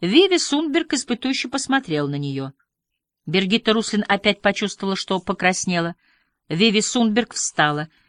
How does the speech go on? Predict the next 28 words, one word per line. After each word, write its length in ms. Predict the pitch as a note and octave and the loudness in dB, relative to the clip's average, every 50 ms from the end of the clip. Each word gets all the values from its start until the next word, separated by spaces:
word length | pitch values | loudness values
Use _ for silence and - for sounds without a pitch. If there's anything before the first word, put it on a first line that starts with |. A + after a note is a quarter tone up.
| _ _ _ _ _ _ | _ _ _ _ _ _
Несмотря 440 | - F#3 F#3+ - G3+ G3+ G3 A3 A3+ | -2 -2 0 2 2 2 4 4 4
на 80 | A#3 A3+ | 4 2
свои 240 | - - G#3+ A3 | 4 4 4 4
габариты, 500 | A3 F#3 F#3 G3 G3 G3+ A#3+ C#4 C#4 C4 | 4 4 4 4 4 4 4 2 0 0
двигалась 440 | G#3+ F3+ F3+ G#3+ A3 A3+ G#3+ - - | 0 0 0 2 2 2 2 2 2
она 180 | F3 D#3+ F3 F#3 | 2 2 2 0
легко. 440 | F#3+ F#3+ - - - - C#3+ C3 - _ _ _ _ _ _ _ _ _ _ _ | -2 -2 -4 -6 -6 -4 -4 -4 -6 _ _ _ _ _ _ _ _ _ _ _
"Предоставьте 720 | - F3 F#3+ G3+ F#3 F3 E3+ - - G3+ G3 F#3 - - F#3+ | 0 2 4 4 4 4 2 2 2 2 2 2 0 -2 0
дело 280 | E3+ E3 F#3 F3+ F3+ F3 | 2 2 4 4 4 4
нам, 240 | F3 D#3+ D3 C3 | 4 2 2 0
полицейским. 760 | - - D#3+ D#3+ D#3+ - - D3+ C3+ C3 - - - B2 B2+ - _ _ _ _ _ _ _ _ _ _ _ _ _ _ | -2 -2 -2 -2 -2 -2 -4 -4 -4 -4 -8 -10 -12 -14 -16 -16 _ _ _ _ _ _ _ _ _ _ _ _ _ _
Я 260 | - C3+ D#3+ F#3+ G#3 | -4 0 2 2 4
не 120 | A3+ B3 | 4 2
стану 320 | A#3 - - G#3+ F3+ F3 E3 | 2 2 0 0 0 0 -2
поднимать 440 | - F3 E3 E3+ E3+ D#3 D3+ D3+ | -2 -2 0 0 0 0 -2 -2
шум 220 | - - - D#3+ D#3 - - | -4 -4 -2 -4 -4 -2 -4
из-за 240 | D#3+ D#3 C#3+ E3 D#3 | -4 -2 -2 -2 0
того, 220 | - E3 D#3 D#3 | 0 0 0 0
что 200 | C#3+ - - D#3 | -4 -4 -4 -2
вы 100 | D3+ D#3+ | -2 -2
ночью 300 | D3+ D3 C#3 - - D3+ | -2 -2 -4 -4 -6 -6
проникли 500 | C#3 - D#3 D#3 D#3 D3 C3+ - - C3+ | -4 -2 0 0 0 -2 -4 -6 -8 -8
в 60 | B2+ | -8
дом. 260 | C3 B2+ C3+ B2+ B2 - _ _ _ _ _ _ _ _ _ _ _ _ _ | -6 -6 -4 -6 -6 -8 _ _ _ _ _ _ _ _ _ _ _ _ _
Езжайте 600 | - D#3+ A3+ B3 F#3+ F3+ G3+ F3+ D#3 - - E3+ | 0 2 2 2 4 4 2 2 2 0 0 -2
обратно 480 | D3+ D3 C#3+ D3 C#3 C3+ - C#3 C#3 C3+ | 0 0 0 0 0 -2 -2 -6 -6 -6
в 80 | - - | -8 -10
Хельсингборг, 1040 | - - F#3 E3+ D3 - - - C3+ C3+ B2+ A#2+ A#2+ B2 A#2+ A#2+ - _ - | -4 0 0 0 0 -2 -6 -6 -6 -6 -6 -6 -6 -8 -8 -8 -12 _ -20